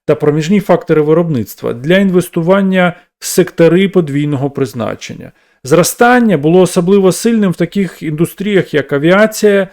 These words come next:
електроніка та комунікаційне обладнання. До наступного року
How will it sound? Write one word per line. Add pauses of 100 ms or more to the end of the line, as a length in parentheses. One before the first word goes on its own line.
(200)
електроніка
та
комунікаційне
обладнання.
До
наступного
року